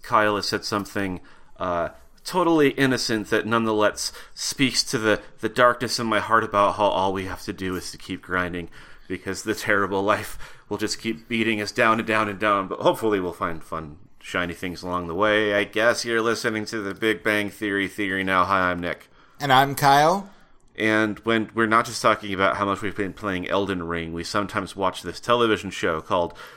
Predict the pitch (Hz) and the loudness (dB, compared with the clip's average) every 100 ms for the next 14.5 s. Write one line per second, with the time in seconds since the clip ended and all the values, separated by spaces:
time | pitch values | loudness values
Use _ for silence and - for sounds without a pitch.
0 | - - 98 110 101 - 104 98 92 90 | -20 -6 -2 0 0 0 0 -2 -6 -6
1 | 80 76 73 - - - _ - 87 82 | -4 -6 -10 -14 -20 -20 _ -8 -6 -6
2 | - 110 110 98 101 95 - 107 98 - | -6 -2 -2 0 -2 -2 -4 -4 -4 -4
3 | - - 120 113 - - 110 98 95 90 | -6 -2 0 0 -4 -4 -4 -2 -4 -6
4 | 87 87 92 90 85 - - 120 123 120 | -6 -6 -4 -2 -4 -8 -2 0 2 0
5 | - 127 135 117 107 95 - 87 82 82 | 0 0 0 -4 -2 -2 -2 -10 -8 -8
6 | - 92 80 76 - - - _ - 92 | -4 -2 -2 -4 -8 -20 -20 _ -10 -4
7 | 87 85 82 80 76 73 - 87 90 101 | -2 -2 -4 -4 -4 -6 -8 -6 2 4
8 | 107 123 117 - - _ - 90 80 82 | 2 0 -4 -6 -20 _ -12 -10 -8 -6
9 | 85 - 113 104 104 104 98 95 87 - | -8 0 0 0 -2 0 2 2 -4 -12
10 | - 107 - 208 190 175 - 165 165 170 | -18 -14 -2 4 4 2 2 0 0 2
11 | 156 151 170 160 165 143 170 160 165 160 | 2 2 -2 0 2 2 2 2 0 2
12 | 147 135 120 117 104 95 101 101 104 104 | 4 4 4 2 2 2 -2 -4 -4 -6
13 | 90 95 90 85 95 87 95 113 113 - | -4 -4 -4 -6 -6 -4 2 2 2 -2
14 | 95 92 87 90 85 | -6 -6 -6 -4 -4